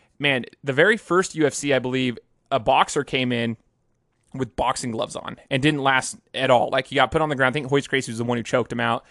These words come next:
And you got to see, like, the difference. That's when grappling started taking off, like, in, in mixed martial arts started kinda evolving, and you realized that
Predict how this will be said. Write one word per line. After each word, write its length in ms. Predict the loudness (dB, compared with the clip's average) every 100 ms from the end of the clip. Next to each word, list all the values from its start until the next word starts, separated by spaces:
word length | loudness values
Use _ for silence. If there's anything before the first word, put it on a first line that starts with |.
| _ _ _
And 220 | -2 0
you 60 | 2
got 120 | 0
to 40 | 0
see, 180 | 0 2
like, 160 | 2
the 60 | 0
difference. 340 | 0 0 0
That's 140 | -2 -2
when 160 | -2
grappling 460 | 0 2 2 -2 -2
started 260 | -2 -2
taking 300 | -4 -8 -6
off, 280 | -6 -6 -4
like, 200 | -6 -6
in, 240 | -10 -8 -8
in 220 | -6 -4
mixed 180 | -4 -2
martial 260 | -4 0
arts 160 | 2 2
started 320 | 2 0 0
kinda 280 | -2 0 -2 -4 _ -8
evolving, 720 | -2 4 6 6 4 0 -2
and 120 | -4
you 80 | -2
realized 340 | 2 2 0
that 180 | -4 -8